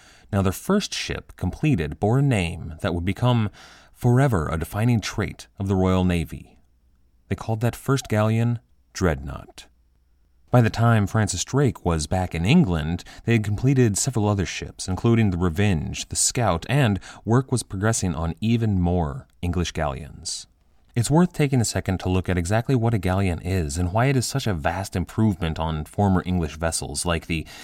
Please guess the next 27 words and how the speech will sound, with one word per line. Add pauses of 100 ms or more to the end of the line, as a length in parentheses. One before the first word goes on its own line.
(180)
Caravel
or
even
those
ships
like
the
Jesus
of
Lübeck,
which
had (480)
really
massive
fore
and
aft
castles.
If
you
picture
those (320)
old-time
medieval
ships
that
have